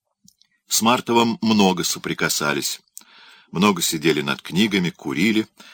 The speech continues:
и выпили много дешевого кофе. Юлий, тоже в пенсне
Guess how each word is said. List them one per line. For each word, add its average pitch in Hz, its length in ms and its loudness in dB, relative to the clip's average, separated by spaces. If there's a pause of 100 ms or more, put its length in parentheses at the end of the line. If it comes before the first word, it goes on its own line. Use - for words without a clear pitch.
(280)
и 71 100 -6
выпили 101 380 2
много 90 340 2
дешевого 85 600 -2
кофе. - 520 -10 (840)
Юлий, 98 540 6 (480)
тоже 92 260 2
в - 100 -14
пенсне 85 560 -2